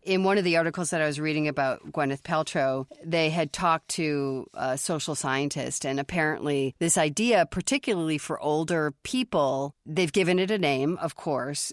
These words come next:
called LATS, living apart together.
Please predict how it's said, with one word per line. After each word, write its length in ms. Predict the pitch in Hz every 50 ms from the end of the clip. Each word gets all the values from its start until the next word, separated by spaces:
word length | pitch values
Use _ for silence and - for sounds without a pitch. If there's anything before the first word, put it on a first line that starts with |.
| - -
called 280 | - - 165 143 143 143
LATS, 680 | 151 160 160 147 139 147 139 - - - - - - - _ -
living 340 | 175 170 170 160 185 180
apart 380 | 170 165 - - 156 156 - -
together. 560 | - 208 170 156 135 135 135 135 139 151 180